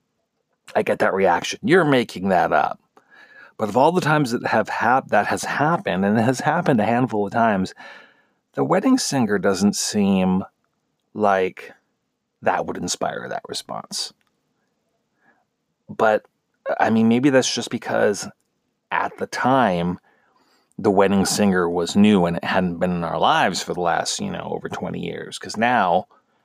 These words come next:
we're just all used to it. Well,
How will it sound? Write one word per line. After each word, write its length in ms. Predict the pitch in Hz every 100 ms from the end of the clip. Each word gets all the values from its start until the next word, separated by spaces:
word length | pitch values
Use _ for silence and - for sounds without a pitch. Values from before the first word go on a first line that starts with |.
| -
we're 120 | 110
just 260 | - - -
all 140 | 90
used 320 | - 101 104 -
to 120 | 67
it. 120 | - _ _ _ _ _ _ _ _ _ _ _ - - - - - - _ _ _ _ - - _ -
Well, 500 | 139 120 101 -